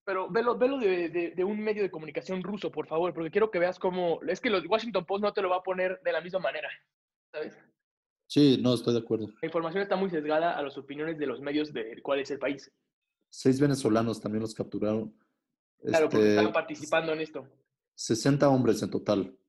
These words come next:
Speaker 2: pero dos eran gringos. De los
Speaker 1: Y
Speaker 2: sesenta
Speaker 1: Maduro,
Speaker 2: habían, este,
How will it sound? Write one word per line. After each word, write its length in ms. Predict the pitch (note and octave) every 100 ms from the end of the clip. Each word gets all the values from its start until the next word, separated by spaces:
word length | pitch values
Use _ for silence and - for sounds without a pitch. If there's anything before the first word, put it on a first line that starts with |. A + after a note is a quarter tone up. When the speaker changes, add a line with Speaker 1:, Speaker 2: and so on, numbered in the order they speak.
| _
Speaker 2:
pero 180 | G#2 G2+
dos 300 | G#2+ A#2 A2+
eran 200 | A2+ G#2+
gringos. 520 | G#2+ G2+ F#2+ - - _ _ _ _ _ _ _
De 100 | A2
los 120 | G#2 -
Speaker 1:
Y 20 |
Speaker 2:
sesenta 400 | G2+ - A2 D#3+
Speaker 1:
Maduro, 200 | F3 F#3+
Speaker 2:
habían, 100 | A2+
este, 540 | G#2+ - G2 F#2+ F#2+